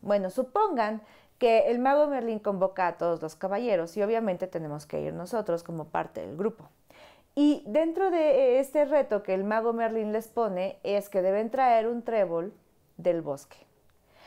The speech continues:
Obviamente todos los caballeros pensamos que es sencillo y nos conducimos al bosque. Pero cuando empezamos a llegar al bosque, todos los animales místicos, desde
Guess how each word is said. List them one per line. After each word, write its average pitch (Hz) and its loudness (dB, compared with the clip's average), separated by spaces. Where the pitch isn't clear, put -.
Obviamente 285 4
todos 214 6
los 208 -4
caballeros 208 4
pensamos 208 -4
que 180 2
es 170 -4
sencillo 254 0
y 277 0
nos 277 -2
conducimos 196 -4
al 233 -2
bosque. 262 -6
Pero 302 2
cuando 339 0
empezamos 403 -4
a 294 2
llegar 190 2
al 190 0
bosque, 180 -4
todos 180 2
los 180 -4
animales 175 -4
místicos, 214 -6
desde 170 0